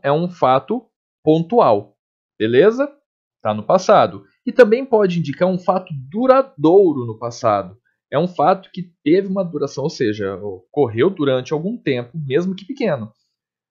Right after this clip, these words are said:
Por exemplo, "falei". "Falei" tá no passado. "Falei", ocorreu lá. É, começou e acabou, tá? No entanto,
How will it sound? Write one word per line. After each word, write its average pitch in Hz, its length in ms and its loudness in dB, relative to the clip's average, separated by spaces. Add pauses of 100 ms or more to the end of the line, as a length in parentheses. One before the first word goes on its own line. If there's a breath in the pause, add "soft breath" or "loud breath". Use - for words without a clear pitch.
(160)
Por 143 120 2
exemplo, 151 440 -2
"falei". 147 540 2
"Falei" 175 380 0
tá 240 140 -6
no 254 80 -6
passado. 151 480 -2
"Falei", 107 200 -8
ocorreu 110 440 -8
lá. 117 260 -4 (400)
É, 107 120 -6
começou 120 680 0
e 202 60 2
acabou, 185 580 0 (360)
tá? 143 360 2
No 233 220 -2
entanto, 190 840 -2